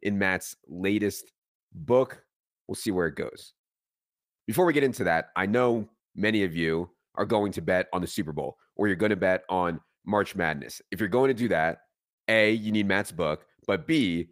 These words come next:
one of the best things going for bettors right now is the absolute war for your sign-up slash deposit. So before you sign up for any book, head to establish the run dot com, go to the props tab, then go to the page titled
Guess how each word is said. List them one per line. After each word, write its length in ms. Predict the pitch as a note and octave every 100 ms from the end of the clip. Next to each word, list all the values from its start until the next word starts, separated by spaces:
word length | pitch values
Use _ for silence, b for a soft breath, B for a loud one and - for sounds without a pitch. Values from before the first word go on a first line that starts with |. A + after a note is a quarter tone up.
| _
one 160 | - A2+
of 20 |
the 60 | G#2+
best 340 | G2 B2 -
things 400 | A#2+ A2 G2 F#2
going 540 | - - B2 B2+ E2 D#2+
for 120 | G2+
bettors 460 | E2 F2+ E2+ D#2+
right 220 | E2+ F2 E2
now 320 | E2+ E2 E2 -
is 200 | F#2+ D#2+
the 160 | F2+
absolute 460 | E2+ F#2 F2 G2 F2
war 600 | C#2 E2 G#2+ G2+ E2+ E2 _ _ -
for 140 | A2+
your 160 | F#2+ F2
sign-up 560 | - G#2 F#2+ F2+ F2 _ _
slash 460 | - - F#2+ F2 -
deposit. 520 | - - F#2+ D2 - _ _
So 120 | -
before 320 | F#2 F#2+ C#3
you 100 | C3
sign 260 | A#2 A2 G2+
up 120 | F#2+
for 140 | - G#2
any 200 | B2 A#2+
book, 320 | E2 C#2+ - _ _ _ _ _ -
head 140 | B2
to 80 | A2+
establish 360 | - G2+ F#2
the 80 | -
run 160 | G2 F2+
dot 220 | E2+ E2
com, 380 | - G#2+ G2 F2+ _ _ _ _
go 100 | B2+
to 60 |
the 80 | A#2+
props 340 | - G2+ F#2 -
tab, 320 | F2+ F2 E2 - _ -
then 80 | G2+
go 100 | A#2
to 60 |
the 80 | G#2
page 320 | - G2 E2+
titled 360 | - G2 F#2